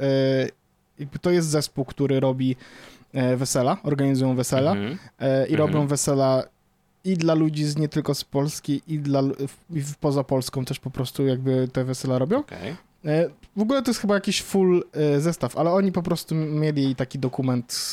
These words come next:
Speaker 1: e, który ja ukradłem i
Speaker 2: Mhm.
Speaker 1: dostosowałem do swoich potrzeb i git. Bardzo,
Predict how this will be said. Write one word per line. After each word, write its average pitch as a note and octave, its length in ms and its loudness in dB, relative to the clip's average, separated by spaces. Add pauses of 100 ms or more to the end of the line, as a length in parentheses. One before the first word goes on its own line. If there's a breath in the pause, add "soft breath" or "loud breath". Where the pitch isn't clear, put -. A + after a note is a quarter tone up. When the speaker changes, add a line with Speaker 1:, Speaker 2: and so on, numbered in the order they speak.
Speaker 1:
e, B2+ 100 -4
który B2+ 300 -4
ja B2 100 2
ukradłem C3+ 720 0
i C3 600 0 (100)
Speaker 2:
Mhm. C3 300 -6
Speaker 1:
dostosowałem C3 600 0
do B2+ 80 -2
swoich A#2+ 260 -2
potrzeb - 460 -4
i C3 40 -6
git. A#2+ 260 -8 (100)
Bardzo, D#3+ 260 -2